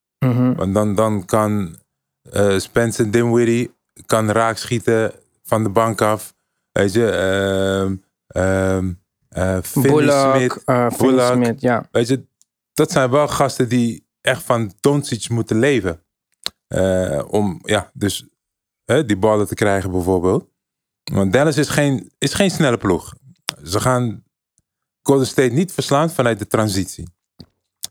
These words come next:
Speaker 2: Ehm, Dallas is ook niet een team volgebouwd met playmakers.
Speaker 1: Nee, geen één zelfs.
Speaker 2: Weet je, dat is maar eentje.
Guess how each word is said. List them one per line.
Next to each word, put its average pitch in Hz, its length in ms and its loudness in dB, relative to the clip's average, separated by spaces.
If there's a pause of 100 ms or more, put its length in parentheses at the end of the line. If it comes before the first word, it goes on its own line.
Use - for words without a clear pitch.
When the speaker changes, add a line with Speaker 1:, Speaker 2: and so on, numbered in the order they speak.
(100)
Speaker 2:
Ehm, 95 880 0 (220)
Dallas 135 340 0
is 131 100 2
ook 147 140 2
niet 151 180 0
een 120 120 -2
team 147 200 0
volgebouwd 123 720 0
met 113 220 -4
playmakers. 117 640 -2 (580)
Speaker 1:
Nee, 120 300 0
geen 117 220 0
één 123 240 0
zelfs. 120 380 -6
Speaker 2:
Weet 123 180 0
je, 175 320 -2
dat 151 100 0
is 147 80 -6
maar 147 160 2
eentje. 131 460 -2